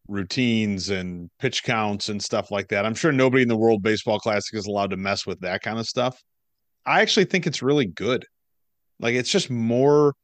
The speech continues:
competitive innings and stuff like that and competitive games during spring training when,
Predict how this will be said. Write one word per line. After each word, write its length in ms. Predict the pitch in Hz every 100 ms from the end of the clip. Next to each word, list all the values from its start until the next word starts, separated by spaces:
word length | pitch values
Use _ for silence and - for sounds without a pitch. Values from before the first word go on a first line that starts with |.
| _ _ _ _ _
competitive 720 | - 131 104 - 139 139 123 110
innings 400 | 120 123 120 120
and 120 | 110
stuff 280 | - 120 -
like 160 | 113 -
that 200 | 113 101
and 100 | 98
competitive 600 | 110 95 123 123 113 101
games 720 | 107 110 107 104 98 - - _ _ _ _ _ _ -
during 220 | 127 131
spring 280 | - 135 120
training 420 | - 120 127 143
when, 200 | 123 117